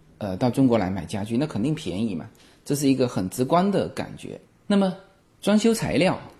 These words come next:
啊，我们原来在中国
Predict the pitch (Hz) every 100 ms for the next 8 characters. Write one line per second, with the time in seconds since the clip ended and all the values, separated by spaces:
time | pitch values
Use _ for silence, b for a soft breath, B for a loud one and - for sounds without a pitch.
0 | _ _ _ - 123 127 185 185 170 196
1 | 151 151 175 160 139 120 107 95 - 175
2 | 190 - 107 107 117 120